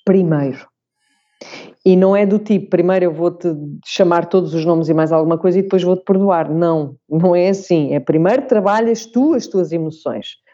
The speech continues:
Trabalhas tu a tua zanga, a tua culpa, a tua, a tua raiva, a tua tristeza. Trabalhas tu. E quando tu trabalhas e deitas tudo cá para fora, é como se se abrisse um espaço de: ok, este sou eu.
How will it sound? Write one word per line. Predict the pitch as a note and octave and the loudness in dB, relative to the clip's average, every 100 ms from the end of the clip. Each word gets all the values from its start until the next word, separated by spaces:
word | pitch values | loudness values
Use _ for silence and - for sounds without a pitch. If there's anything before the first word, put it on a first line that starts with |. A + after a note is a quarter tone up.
| _ | _
Trabalhas | - D#3 C3+ C#3 - | 0 2 2 -2 0
tu | A3+ A3 | 2 2
a | |
tua | G3 F3 | 2 0
zanga, | C#3 D#3 G3+ C4 | 2 0 2 0
a | F#3 | -2
tua | - D#3+ | -2 -6
culpa, | D#3+ F#3 A#3 A#3 F3+ | -2 0 0 0 -4
a | |
tua, | - D#3+ D3 D3+ D3 _ - - | -2 -2 0 -2 -4 _ -20 -8
a | |
tua | D3+ E3+ | 0 0
raiva, | C3+ D#3+ F3 G#3 F#3 F#3+ F3 D#3+ - | 2 0 2 0 0 0 0 -2 -4
a | D#3 | -4
tua | - F3 | -2 -4
tristeza. | - - F#3 G3 G3 G3 | -4 -2 0 2 0 -2
Trabalhas | - F3+ F3+ C#4 B3 - - | -2 0 2 0 0 -4 -4
tu. | G#3+ E3 - _ _ _ _ _ _ _ _ _ _ _ _ - | 0 0 -4 _ _ _ _ _ _ _ _ _ _ _ _ 0
E | F#3+ | 0
quando | F#3+ D4+ D#4+ | 2 2 2
tu | D#4+ | 0
trabalhas | D#4 C#4+ C4+ C4+ B3 G#3+ | 0 0 2 0 0 0
e | A3+ | 0
deitas | A#3+ B3+ - | 0 -2 -4
tudo | C4+ B3+ | -4 -4
cá | A#3+ | -6
para | A3 G#3+ | -4 -6
fora, | - G3 E3+ | 0 2 2
é | F3+ | 2
como | F#3 A#3+ | 2 0
se | A3+ B3+ | 0 -6
se | - C4+ | -2 2
abrisse | B3+ A3 G#3 G3 A#3 | 2 2 0 0 0
um | A#3 | 0
espaço | - - G#3 G3+ G3+ - A3 | -2 -4 -2 -2 -4 -4 -2
de: | G3 G#3 F#3+ F#3 - _ - - | 2 2 2 -2 -8 _ -20 0
ok, | G#3 G#3 D#4 C4 B3 | 0 2 2 4 2
este | B3+ - | -2 -6
sou | - C4+ C#4+ | 0 2 2
eu. | D4 E3 C3+ | 0 -2 -6